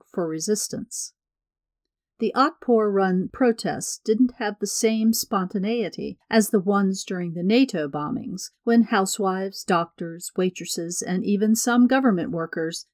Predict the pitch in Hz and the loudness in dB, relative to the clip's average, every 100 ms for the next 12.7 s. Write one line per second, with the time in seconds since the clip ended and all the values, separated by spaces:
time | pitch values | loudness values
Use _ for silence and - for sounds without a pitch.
0 | - 294 277 294 277 262 - 214 190 - | -2 -2 0 -2 -2 -4 -2 2 2 0
1 | _ _ _ _ _ _ - 196 190 190 | _ _ _ _ _ _ -4 0 2 2
2 | 185 - 247 233 208 - 226 208 165 143 | 0 -2 -2 0 -2 -2 -2 -2 -2 -8
3 | - - 185 180 - 202 185 170 165 - | -8 -4 -2 -4 -2 0 0 -2 -6 -8
4 | 165 180 185 180 160 156 156 - 226 247 | -6 -2 -2 -4 -8 -10 -10 -4 0 0
5 | 156 180 _ _ _ - 170 175 196 160 | -2 -8 _ _ _ -8 -6 -6 -6 -8
6 | 143 - - - _ _ _ _ _ _ | -10 -12 -16 -20 _ _ _ _ _ _
7 | _ _ _ _ _ _ _ _ - 285 | _ _ _ _ _ _ _ _ -2 0
8 | 339 - 277 254 226 196 233 254 254 180 | 0 0 2 4 4 4 4 4 2 -4
9 | 170 160 - 170 - 165 170 - - 175 | -2 -6 -8 -8 -6 -6 -4 -6 -4 -4
10 | 180 - 165 170 240 226 - - 185 - | -4 -4 -8 -4 0 0 -2 -8 -8 -12
11 | _ 240 226 214 196 180 196 190 175 170 | _ 4 6 6 4 2 2 2 0 -2
12 | 165 160 208 170 175 - - | -4 0 2 2 -2 -8 -10